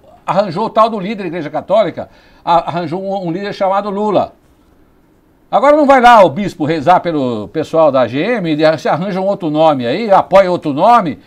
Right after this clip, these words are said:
e nós ficamos sempre a mesma coisa. O nome tem que surgir, o nome que vai governar São Caetano do Sul,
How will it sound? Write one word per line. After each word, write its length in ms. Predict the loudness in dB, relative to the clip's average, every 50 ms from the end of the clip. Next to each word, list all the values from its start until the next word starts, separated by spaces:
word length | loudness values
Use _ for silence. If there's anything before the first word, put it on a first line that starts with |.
| _ _ _
e 120 | -12 -8 -4
nós 160 | -2 -2 -2
ficamos 300 | -2 -2 -2 -2 -2 -6 -10 _
sempre 340 | -6 0 0 0 0 0 -4
a 40 | -4
mesma 240 | -4 -2 -4 -4 -4
coisa. 360 | -4 -6 -6 -4 -6 -8 -12 _ _ _ _ _ _ -4
O 160 | -2 0 0
nome 480 | 0 2 2 4 4 4 4 2 0 -6
tem 240 | -6 -8 -8 -8 -8
que 120 | -10 -12
surgir, 400 | -10 -8 -6 -6 -6 -6 -6 -6
o 80 | -4 -4
nome 300 | -2 0 0 0 0 -2
que 80 | -4
vai 140 | -4 -4 -2
governar 340 | -2 -4 -4 -4 -2 -4 -4
São 140 | -4 -4 -6
Caetano 340 | -4 -4 -6 -6 -8 -8 -8
do 100 | -8 -10
Sul, 320 | -8 -6 -6 -6 -6 -8